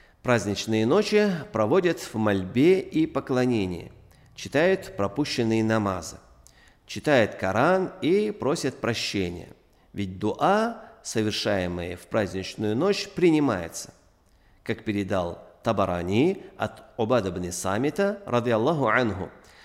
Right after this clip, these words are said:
пророк, саллаллаху алейхи вассалям, сказал: «Не погибнет в тот судный день душа того, кто проводит ночи праздников Рамадан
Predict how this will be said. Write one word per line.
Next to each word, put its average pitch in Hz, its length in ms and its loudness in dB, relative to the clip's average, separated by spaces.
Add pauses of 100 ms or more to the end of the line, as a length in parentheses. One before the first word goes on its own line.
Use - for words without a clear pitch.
(180)
пророк, 147 540 2
саллаллаху 123 560 0
алейхи 127 220 -2
вассалям, 120 440 0
сказал: 98 540 -6 (1160)
«Не 127 160 4
погибнет 131 640 2
в - 220 -16
тот 220 460 0 (220)
судный 95 400 -4
день 208 440 2 (280)
душа 123 340 0
того, 123 380 2
кто 117 400 0
проводит 120 760 0
ночи 135 460 0
праздников 113 840 -2
Рамадан 107 840 0